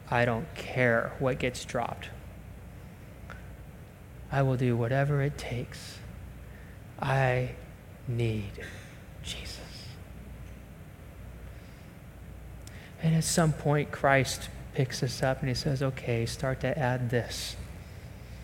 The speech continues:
But I'm gonna do it through you." And start to add this. And we don't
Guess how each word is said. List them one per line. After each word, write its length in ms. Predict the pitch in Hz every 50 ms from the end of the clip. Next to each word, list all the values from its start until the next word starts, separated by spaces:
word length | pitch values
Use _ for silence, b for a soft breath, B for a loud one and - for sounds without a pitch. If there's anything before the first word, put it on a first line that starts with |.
| B B B B B - - - - - - - - - - - - - - - - - - - - - - - - - -
But 120 | - 147 139
I'm 180 | 135 131 127
gonna 140 | 131 123 120
do 200 | 113 120 127 113
it 100 | 117 -
through 240 | - - - 113 101
you." 180 | 101 110 - - - - - - - - - - - - - - - - -
And 160 | 156 147 143 135 - - - -
start 340 | - - - 156 139 135 -
to 140 | - 196 175
add 280 | 151 127 123 123 123 123
this. 460 | 123 110 101 - - - - - - - - - - - B B B B B B B B B -
And 100 | 156 165
we 60 | 180
don't 200 | 190 185 185 -